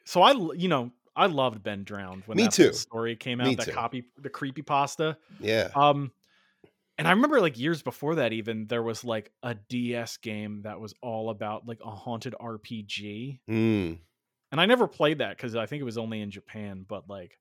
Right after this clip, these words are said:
Speaker 1: that concept would, like, I'm like, "Ooh,
Speaker 2: Yeah, it's
Speaker 1: video games are old enough to be haunted now."
Speaker 2: It's an easy,
Speaker 1: Um,
Speaker 2: like, that's a,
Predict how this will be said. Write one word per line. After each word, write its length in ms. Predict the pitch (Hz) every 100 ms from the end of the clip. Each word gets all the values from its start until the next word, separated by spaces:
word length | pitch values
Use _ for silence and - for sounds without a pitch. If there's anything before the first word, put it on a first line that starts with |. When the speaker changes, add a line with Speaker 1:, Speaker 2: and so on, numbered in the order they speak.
| _ _ 123
Speaker 1:
that 320 | 143 202 -
concept 520 | 180 165 156 143 -
would, 220 | 101 117
like, 160 | 127 104 _ _ _
I'm 120 | 123 123
like, 160 | 117 _ 262
"Ooh, 800 | 427 466 403 190 143 123 113 107
Speaker 2:
Yeah, 260 | 90 80
it's 120 | 214 339
Speaker 1:
video 160 | 339
games 280 | 254 254 208
are 120 | 220
old 220 | 180 240
enough 260 | 269 214 208
to 80 | 170
be 120 | 185
haunted 540 | - 196 302 143 104
now." 340 | 120 113 107 117
Speaker 2:
It's 180 | 113 -
an 60 | 117
easy, 200 | 98 139
Speaker 1:
Um, 140 | 139
Speaker 2:
like, 420 | 85 82 - -
that's 280 | - 101 -
a, 280 | 85 78